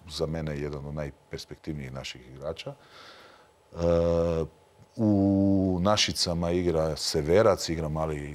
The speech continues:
eh, ovaj, Kuzma, golman, eh, Kuzmanić, igra, eh, Markušić, srednjeg vanjskog, u Sesvetama igra nekoliko igrača iz Dugog Sela, jako perspektivnih. Tako da je taj klub zaista sve ove godine radio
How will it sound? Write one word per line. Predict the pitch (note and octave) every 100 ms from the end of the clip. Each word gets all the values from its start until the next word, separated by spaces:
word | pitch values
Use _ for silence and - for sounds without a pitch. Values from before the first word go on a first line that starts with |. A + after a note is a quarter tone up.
| C#2+ A#1+ B1+
eh, | C2+ G#1 A#1+ B1 - C2+
ovaj, | C2+ B1+ - - D2+
Kuzma, | - F2 E2+
golman, | D#2 E2+ E2 C#2+ C#2
eh, | C2+ C#2 C#2 C#2 C2+
Kuzmanić, | - E2+ G#2+ A#2+ A#2 - - - - _
igra, | F2+ F#2 E2+ F2+ F2 D#2 D2+ D2 -
eh, | D#2 D#2 D#2 D2+ D2 C#2+ D2+
Markušić, | D2+ G2+ A2+ D2+ - G#2 -
srednjeg | F2+ F2+ D#2+
vanjskog, | D#2 G2 B2 - C3 A#2+ - - - - -
u | F#2+
Sesvetama | - G2+ D#2 F2+ F2 F2
igra | F2 D#2+
nekoliko | F#2+ F#2+ D#2+ C#2+ -
igrača | D2+ D2 D2+ - C#2+
iz | C#2+
Dugog | D#2+ C#2+
Sela, | - D#2 D2+
jako | E2+ -
perspektivnih. | - D2 - E2+ - A#2 C3 - - - - - _
Tako | - G2+ B2
da |
je | G#2+
taj | - B2
klub | - D3+ C3 F2+
zaista | F#2+ B2 C3 - A2+ G2+ E2 - C#2+ F#2
sve | E2 - A2
ove | A2 G2
godine | F#2 G#2+ G#2 F#2+ F2
radio | F#2+ F#2 F2+ D#2+ D2+